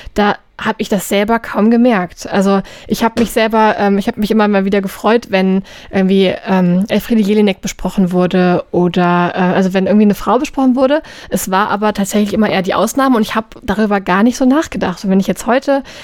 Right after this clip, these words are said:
mir die Bücher angucke, die ich im Studium gelesen hab, über die wir im Studium gesprochen haben, fällt es mir so stark auf, dass ich's gar nicht mehr nicht sehen kann. Aber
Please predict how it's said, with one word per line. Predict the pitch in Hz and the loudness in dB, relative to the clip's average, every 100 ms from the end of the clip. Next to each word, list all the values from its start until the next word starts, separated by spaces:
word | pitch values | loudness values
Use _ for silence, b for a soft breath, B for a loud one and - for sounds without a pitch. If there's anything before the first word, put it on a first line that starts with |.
| B | B
mir | 233 | 0
die | 214 | 0
Bücher | 226 240 254 | 0 -2 -2
angucke, | 226 233 220 | -2 -2 0
die | 202 | 0
ich | 202 | 0
im | 202 | -2
Studium | - 269 269 247 | 0 0 2 2
gelesen | 233 233 226 | 2 2 2
hab, | 214 - | -2 -4
über | - 190 | -6 -2
die | 190 | 2
wir | 196 | 2
im | 190 | 0
Studium | - 233 | 0 0
gesprochen | 220 - 220 214 | 0 0 2 4
haben, | 196 190 214 B B B | 4 2 -2 B B B
fällt | - 208 | -2 -2
es | - 226 | 0 2
mir | 202 | 2
so | 170 240 330 | 2 0 0
stark | - 185 175 | -2 -4 -2
auf, | 190 180 | -2 0
dass | 220 | 2
ich's | 208 - | 2 0
gar | 196 | -2
nicht | 208 - | -2 0
mehr | 208 208 208 | 0 2 2
nicht | 302 - | 2 2
sehen | 190 185 | -2 -2
kann. | 175 190 180 | -2 0 0
Aber | - 185 185 | 0 0 2